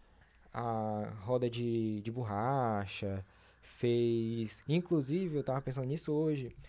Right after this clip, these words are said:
que os tatuadores até hoje devem agradecer a ele, porque ele fez uma caneta eletrônica, que ninguém sabia o que fazer com essa caneta eletrônica, e a gente sabe, assim, que as impressoras de hoje em dia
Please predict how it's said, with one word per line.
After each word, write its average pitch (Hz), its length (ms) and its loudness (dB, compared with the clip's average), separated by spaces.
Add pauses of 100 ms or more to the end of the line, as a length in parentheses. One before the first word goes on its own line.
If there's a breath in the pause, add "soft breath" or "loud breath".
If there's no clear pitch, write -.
(400 loud breath)
que - 120 -2
os 139 120 2
tatuadores 135 540 4
até 143 220 4
hoje 156 120 4
devem 151 200 2
agradecer 151 360 0
a 160 100 6
ele, 127 120 6
porque 135 540 0 (140)
ele 143 180 4
fez 135 200 4
uma 123 100 2
caneta 120 280 0
eletrônica, 135 640 -2 (640 soft breath)
que 160 120 0
ninguém 151 220 4
sabia 127 680 4 (100)
o 123 80 -6
que - 120 -8
fazer 139 180 -2
com 135 80 -4
essa 120 100 -6
caneta 123 280 -2
eletrônica, 131 640 -2 (100)
e 180 540 -4 (540)
a 123 160 0
gente 143 200 0
sabe, 139 220 4
assim, 143 220 0
que 135 180 -2
as 131 540 0
impressoras 131 580 2
de 123 60 4
hoje 120 120 2
em 123 80 -2
dia 127 400 0